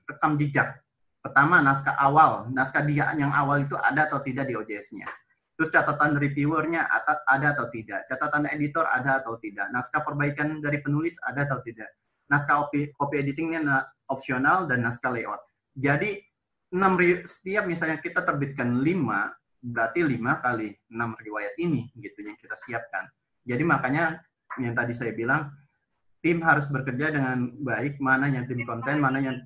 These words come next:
mana yang tim manajemen, supaya apa? Supaya semua, eh, proses naskah ini, eh, berjalan dengan baik perekamannya, supaya kita ketika mau akreditasi nilainya sin-, mau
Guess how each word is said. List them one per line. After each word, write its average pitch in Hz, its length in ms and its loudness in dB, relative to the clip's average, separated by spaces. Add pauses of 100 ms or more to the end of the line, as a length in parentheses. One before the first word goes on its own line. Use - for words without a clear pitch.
(180)
mana 135 240 0
yang 139 220 0
tim 131 100 -2
manajemen, 120 640 -4
supaya 135 500 0
apa? 147 240 0
Supaya 151 480 -4 (400)
semua, 175 800 2
eh, 143 320 6
proses 143 400 -4
naskah 139 300 -2
ini, 165 340 -4 (320)
eh, 120 300 0 (180)
berjalan 127 400 -2
dengan 123 180 0 (140)
baik 135 300 -4
perekamannya, 123 680 -2 (480)
supaya 151 560 4 (560)
kita 165 640 8
ketika 175 320 0
mau 139 400 2
akreditasi 135 640 0
nilainya 131 560 0
sin-, 120 320 -6
mau 131 160 2